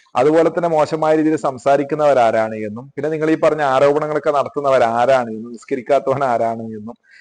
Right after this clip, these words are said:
ഒക്കെ നമുക്ക് വേണമെങ്കിൽ ചർച്ച ചെയ്യാം. നിങ്ങളൊന്ന് വന്ന് കിട്ടണം ആദ്യം. എന്നിട്ട് ആ മാലക്കൊരു തീരുമാനമാക്കണമല്ലോ. നിങ്ങള്,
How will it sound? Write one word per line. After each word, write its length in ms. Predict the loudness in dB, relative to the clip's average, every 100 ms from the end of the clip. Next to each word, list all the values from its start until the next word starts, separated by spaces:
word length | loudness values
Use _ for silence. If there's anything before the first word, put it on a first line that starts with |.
| _ -2
ഒക്കെ 420 | -2 -2 0 2
നമുക്ക് 320 | 4 2 2
വേണമെങ്കിൽ 360 | 2 2 -2 -4
ചർച്ച 380 | 0 0 0
ചെയ്യാം. 240 | -6 -4 -4
നിങ്ങളൊന്ന് 360 | -6 -8 -8
വന്ന് 400 | -8 -8 -8 -10
കിട്ടണം 300 | -12 -14 -14
ആദ്യം. 240 | -16 -18 -20 _ _ _ _ -16
എന്നിട്ട് 200 | -8 -4
ആ 80 | -4
മാലക്കൊരു 640 | -2 -2 0 0 -2 -2
തീരുമാനമാക്കണമല്ലോ. 1080 | -2 -4 -2 -2 -2 -4 -6 -10 -12 -16 -20 _ _ _ _ _
നിങ്ങള്, 360 | -10 -8 -8